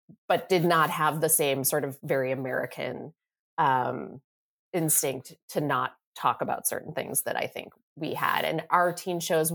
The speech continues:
though while I love them, would be these very sort of beautiful, glamorous, slick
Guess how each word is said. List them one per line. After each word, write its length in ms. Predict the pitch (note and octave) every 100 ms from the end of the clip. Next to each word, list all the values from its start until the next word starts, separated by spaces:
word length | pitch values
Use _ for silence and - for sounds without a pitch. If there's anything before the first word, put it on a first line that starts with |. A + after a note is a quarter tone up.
| E3
though 100 | D#3+
while 240 | D#3 C#3+
I 60 | C#3+
love 280 | E3+ F#3+ F3
them, 380 | D#3 D3+ C#3+ D#3
would 160 | D#3
be 120 | D#3 D3+
these 280 | C#3+ C#3+ D3
very 360 | D#3+ D3+ C#3
sort 260 | C#3+ D3+ C#3+
of 100 | D3+ _ _ _ _
beautiful, 440 | G#3+ G3 F#3 E3 E3
glamorous, 420 | D#3+ D#3 D#3 -
slick 340 | - D#3+ C3